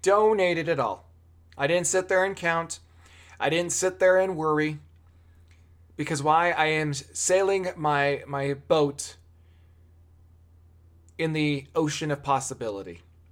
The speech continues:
And I gave without any expectations. I felt moved. I felt love.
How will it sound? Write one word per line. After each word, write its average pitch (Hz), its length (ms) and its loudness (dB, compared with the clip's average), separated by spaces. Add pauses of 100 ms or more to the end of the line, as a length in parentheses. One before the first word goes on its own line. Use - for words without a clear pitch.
(580)
And 123 140 -10
I 120 80 -4
gave 143 600 -2
without 123 400 -6
any 131 200 -10
expectations. 110 920 -14 (440)
I 131 140 -4
felt 147 340 0
moved. 160 540 -4 (920)
I 135 60 -14
felt 127 320 -2
love. 135 460 0